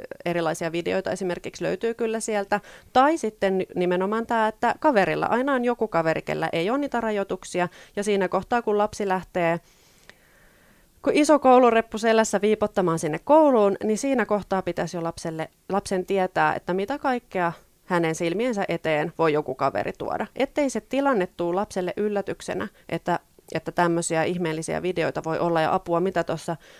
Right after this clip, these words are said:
tossa kävi. Ja sitten kun lapsekin s-, tai se kaverikin varmaan siinä saattaa vähän naureskella ja olla silleen, että he, he, he, nää on vähän sellaisia, mitä me ei saatais, niinku, vaikka katella. Niin sit sille lapselle jää tosi hämmentynyt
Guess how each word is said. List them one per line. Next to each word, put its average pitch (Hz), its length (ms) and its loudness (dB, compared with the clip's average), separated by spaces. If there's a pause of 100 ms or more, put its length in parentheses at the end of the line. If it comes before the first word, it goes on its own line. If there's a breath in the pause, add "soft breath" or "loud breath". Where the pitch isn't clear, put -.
(220 soft breath)
tossa 170 280 -2
kävi. 170 300 0
Ja 156 120 0
sitten 175 280 -4
kun 165 140 -2
lapsekin 175 420 -2
s-, - 80 -12 (140)
tai 170 160 0
se 170 160 -2
kaverikin 190 500 0
varmaan 165 340 -2
siinä 160 280 -4 (200)
saattaa 156 320 -2
vähän 165 200 -2
naureskella 160 520 -2
ja 156 100 -2
olla 151 160 0
silleen, 156 240 -4
että - 140 -8
he, 170 100 -2
he, 165 140 -6
he, 170 140 -6 (220 loud breath)
nää 165 140 2
on 160 60 -2
vähän 170 160 -2
sellaisia, 165 420 -4
mitä - 200 -6
me 170 140 0
ei 147 100 -2
saatais, - 400 -4
niinku, - 260 -10 (120)
vaikka - 140 -12
katella. 214 500 -2 (340 loud breath)
Niin 185 140 0
sit 208 160 -4
sille 185 180 -2
lapselle 220 380 -4
jää 175 180 -4
tosi 175 220 -8
hämmentynyt 196 680 0